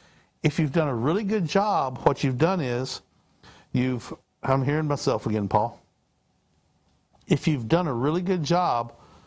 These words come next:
ah, okay, that would probably do it. It was about six seconds after I said it,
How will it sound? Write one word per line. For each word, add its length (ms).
ah, 280
okay, 360
that 200
would 160
probably 440
do 160
it. 140
It 80
was 120
about 320
six 480
seconds 440
after 220
I 100
said 340
it, 120